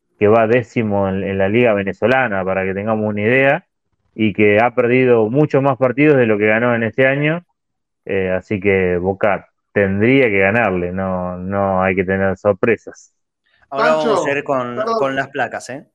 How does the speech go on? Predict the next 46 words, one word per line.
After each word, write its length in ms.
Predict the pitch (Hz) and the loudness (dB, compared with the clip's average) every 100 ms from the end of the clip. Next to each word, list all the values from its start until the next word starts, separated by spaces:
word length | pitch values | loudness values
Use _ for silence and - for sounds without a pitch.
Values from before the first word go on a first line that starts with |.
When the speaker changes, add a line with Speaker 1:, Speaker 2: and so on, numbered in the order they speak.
| _ | _
Speaker 2:
Sí. 400 | - 131 95 _ | -10 -10 -10 _
Speaker 3:
Quiero 260 | - 269 277 | -10 -4 -2
diferenciar 680 | 262 202 233 233 226 262 247 | -2 -2 -2 -2 -4 -2 0
esto 280 | 247 240 226 | -2 -2 -4
entre 200 | 202 202 | -2 -2
humo 360 | 220 254 233 220 | 0 -2 -2 -2
e 80 | |
información 560 | 196 202 196 175 226 202 | -2 -4 -4 -4 -4 -4
real. 300 | 208 190 160 | -2 -2 -4
¿Quieren 340 | 208 269 262 262 | -6 -4 -4 -4
humo? 540 | 320 302 311 - - - | -4 -2 -2 -4 -10 -18
Empiecen 440 | 165 175 277 262 247 | -14 -12 -10 -8 -4
a 80 | |
ver 160 | 247 254 | -4 -4
cada 240 | 254 254 | -2 -2
una 160 | 254 262 | -2 -2
de 40 | |
las 140 | 233 196 | -2 -4
páginas 340 | 247 233 214 | -6 -6 -6
argentinas 580 | 202 190 196 254 254 226 | -6 -4 -6 -6 -6 -6
cuál 180 | 220 226 | -4 -4
es 60 | 233 | -4
la 100 | 208 | -4
formación 480 | 196 196 185 233 | -4 -6 -6 -8
que 80 | 208 | -6
ponen 320 | 190 220 220 | -4 -6 -6
de 80 | 202 | -8
Monagas 720 | 190 185 220 240 226 175 - - _ - | -8 -6 -6 -4 -4 -6 -8 -18 _ -12
y 80 | 175 | -4
ponen 240 | 233 233 | -4 -2
un 80 | 226 | -2
arquero 340 | 208 240 233 | -4 -2 -4
que 80 | 214 | -2
ni 80 | 196 | -6
siquiera 300 | 196 214 208 | -6 -4 0
viajó. 640 | 202 185 180 135 - _ _ _ _ _ _ _ - - | -2 -2 -6 -8 -10 _ _ _ _ _ _ _ -20 -16
Y 180 | 202 190 | -14 -8
tres 200 | - 139 | -2 0
Speaker 1:
Sí, 60 | - | 2
sí, 60 | |
Speaker 3:
defensores 320 | 131 131 - 120 | 2 2 2 2
Speaker 1:
no, 0 | |
no. 60 | |
Speaker 3:
que 80 | 113 | 0
ni 100 | 226 | -2
viajaron. 840 | 226 214 214 208 185 156 131 - | -2 -4 -2 -2 -2 -4 -8 -20